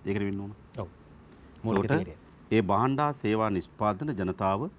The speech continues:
Speaker 1: හවුල් වෙන්න ඕන. නිෂ්පාදනය වැඩි වුණාට වැඩකුත් නෑ. ඒ භාණ්ඩ නිෂ්පාදනය
Speaker 2: මිලදී ගන්න
Speaker 1: කරන්න,
Speaker 2: ඕනේ.
Speaker 1: සේවා නිෂ්පාදන කරන්න ජනතාව සම්බන්ධ වෙන්න ඕන. ඒ නිෂ්පාදනය වෙන ධනයෙන් සාධාරණ පංගුවක්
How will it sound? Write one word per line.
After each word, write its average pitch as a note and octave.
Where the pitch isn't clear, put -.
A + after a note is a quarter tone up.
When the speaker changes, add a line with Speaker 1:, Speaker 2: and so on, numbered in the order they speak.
Speaker 1:
හවුල් G2
වෙන්න D2
ඕන. D#2
නිෂ්පාදනය G2+
වැඩි G2+
වුණාට G#2+
වැඩකුත් F2+
නෑ. A2
ඒ F2+
භාණ්ඩ F2
නිෂ්පාදනය G2+
Speaker 2:
මිලදී A#2
ගන්න F#2+
Speaker 1:
කරන්න, B2+
Speaker 2:
ඕනේ. E3+
Speaker 1:
සේවා F2+
නිෂ්පාදන G#2+
කරන්න A2+
ජනතාව G#2
සම්බන්ධ D2+
වෙන්න -
ඕන. -
ඒ C#3+
නිෂ්පාදනය E3
වෙන E3+
ධනයෙන් G#2
සාධාරණ E3
පංගුවක් A#2